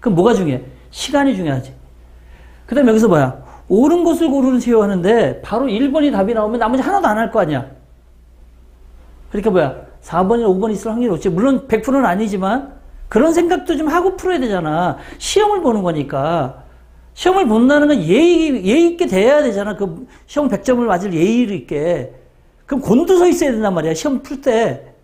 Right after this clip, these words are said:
곤두서 있어야 된단 말이야. 신경이 곤두. 그러면서 옳은 것을 고르세요? 그래. 그럼 여기서 일 번이 답이면 나머지 하나도 안 보니까 누가 이렇게 시험을 내겠어? 물론 일 번이 답일 수도 있어.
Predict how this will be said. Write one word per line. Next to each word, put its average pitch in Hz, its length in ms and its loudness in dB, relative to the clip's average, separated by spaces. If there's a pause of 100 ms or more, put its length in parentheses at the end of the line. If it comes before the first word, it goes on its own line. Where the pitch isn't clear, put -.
(260)
곤두서 302 400 2
있어야 240 220 2
된단 202 140 -2
말이야. 190 120 -2
신경이 277 400 0 (100)
곤두. 226 520 -4 (580)
그러면서 180 280 -8
옳은 220 260 2
것을 240 180 -2
고르세요? 190 400 -2 (400)
그래. - 320 -12 (600)
그럼 190 160 -6
여기서 185 240 -2
일 185 180 0
번이 220 180 2
답이면 170 580 0 (480)
나머지 214 280 0
하나도 320 260 0
안 170 140 0
보니까 190 380 0 (180)
누가 185 180 0
이렇게 220 200 -2
시험을 190 240 -4
내겠어? 131 360 -6 (1900)
물론 226 440 2
일 196 320 0
번이 269 140 0
답일 214 220 0
수도 240 180 -4
있어. 233 500 -2